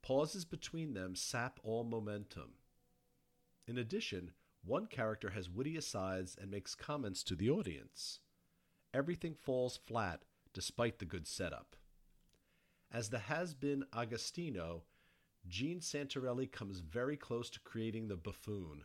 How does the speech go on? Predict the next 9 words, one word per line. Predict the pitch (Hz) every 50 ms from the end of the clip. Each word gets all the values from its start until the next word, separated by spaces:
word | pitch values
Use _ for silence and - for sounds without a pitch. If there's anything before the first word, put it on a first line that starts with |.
| - _ _ _ _ _ _ _ _ _ _ _ _ _ _ -
It's | 107 - -
a | 131
performance | - - 107 - 139 143 160 165 175 170 - -
laced | 95 98 113 131 139 135 135 - - -
with | - 107 104 -
an | 101 -
excess | - 143 147 - - - 156 151 - -
of | 127 -
twinkle-toeisms, | - - 165 165 160 156 139 - - - 208 196 131 104 92 82 92 87 87 92 95 - -